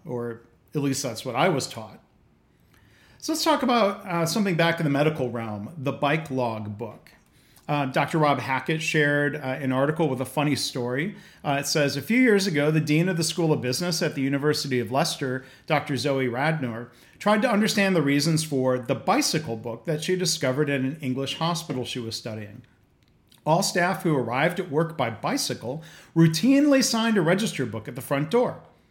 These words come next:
Hundreds of these registers, once full,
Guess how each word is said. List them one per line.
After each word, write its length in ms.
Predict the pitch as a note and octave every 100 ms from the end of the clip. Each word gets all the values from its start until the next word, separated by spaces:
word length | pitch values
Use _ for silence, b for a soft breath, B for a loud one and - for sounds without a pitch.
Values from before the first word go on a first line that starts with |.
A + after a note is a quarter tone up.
| b b _
Hundreds 520 | G3 D4+ C#4+ C#3+ A#2
of 140 | C3 B2+
these 180 | B2
registers, 580 | C#3+ G3 D#3+ - A#2 B2+
once 280 | D3 F3 -
full, 520 | - G#3+ F#3 A#2 D#3